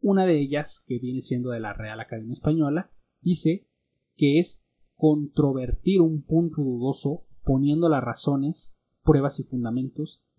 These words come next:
de una y de otra parte. ¿Ok? Otra definición que tengo aquí es poner en duda lo aceptado. Y bueno, ya para darte ese contexto para poder definir qué es cuestionar, ahora te va mi propia definición.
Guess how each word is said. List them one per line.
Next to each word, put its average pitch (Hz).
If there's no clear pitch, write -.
de 127
una 131
y 123
de 107
otra -
parte. -
¿Ok? -
Otra 233
definición 165
que 147
tengo 127
aquí 175
es 151
poner 151
en 165
duda 147
lo 135
aceptado. -
Y 185
bueno, 202
ya 170
para 156
darte 147
ese 185
contexto 139
para 117
poder 147
definir 131
qué 147
es 147
cuestionar, 160
ahora 139
te -
va 135
mi 143
propia 139
definición. 147